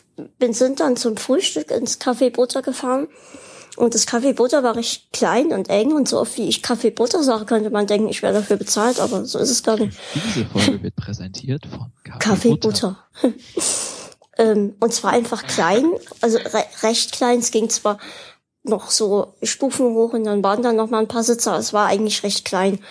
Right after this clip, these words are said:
Speaker 1: Und es war auch recht laut. Und da habe ich dann kurzerhand entschlossen dort vor Ort, dass das geht einfach nicht. Also ich hätte dort kein kleines Gespräch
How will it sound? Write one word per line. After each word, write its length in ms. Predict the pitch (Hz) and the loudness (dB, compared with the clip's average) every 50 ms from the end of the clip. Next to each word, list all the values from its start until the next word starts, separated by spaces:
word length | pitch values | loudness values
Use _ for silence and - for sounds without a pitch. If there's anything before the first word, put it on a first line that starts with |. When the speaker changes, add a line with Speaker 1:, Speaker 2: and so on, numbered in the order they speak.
| - - - - - - - _ | -14 -12 -12 -12 -12 -14 -6 _
Speaker 1:
Und 120 | - 226 220 | 0 2 2
es 160 | 214 - - | 2 0 0
war 120 | 240 - | 0 0
auch 180 | - 233 - - | 0 -2 -2 0
recht 240 | 226 214 - - - | 0 0 2 0 0
laut. 520 | 220 202 208 190 214 247 330 381 - - - - - - - - - - - _ - | 0 2 2 2 2 0 -2 -4 -6 -10 -14 -18 -20 -20 -20 -20 -20 -20 -20 _ 0
Und 180 | 240 233 214 | 2 2 2
da 100 | 240 220 | 0 -2
habe 140 | 220 233 277 | -2 -2 0
ich 120 | 254 - | 0 0
dann 160 | - 240 240 - | 0 -2 -2 -2
kurzerhand 540 | - 254 254 - - 269 240 254 240 240 | -4 -4 -2 0 -2 0 2 2 2 2
entschlossen 540 | - 226 220 - - 233 226 247 - 277 262 | 0 0 0 2 4 4 4 4 4 2 2
dort 220 | 247 233 226 226 - | 2 0 -2 -2 -4
vor 160 | - 226 220 | -2 0 0
Ort, 200 | 240 233 - - | 0 0 0 0
dass 180 | 220 202 - | 0 0 0
das 200 | - 220 202 - | 0 0 -2 0
geht 260 | - 220 214 202 - - | 2 2 2 2 2 0
einfach 380 | 196 190 196 - 202 190 - | 0 0 0 -2 -8 -8 -6
nicht. 200 | - - - - | -6 -6 -2 0
Also 180 | - 208 214 196 | 0 2 2 2
ich 140 | 214 - 240 | 2 2 2
hätte 180 | 220 - 214 | 2 2 0
dort 220 | - 202 202 - - | 0 0 -2 0 0
kein 200 | - 202 190 202 | 2 2 2 2
kleines 320 | - 220 208 190 196 - | 2 2 2 2 0 -2
Gespräch 440 | - - - - - 214 208 208 | -4 -8 -4 0 0 2 2 0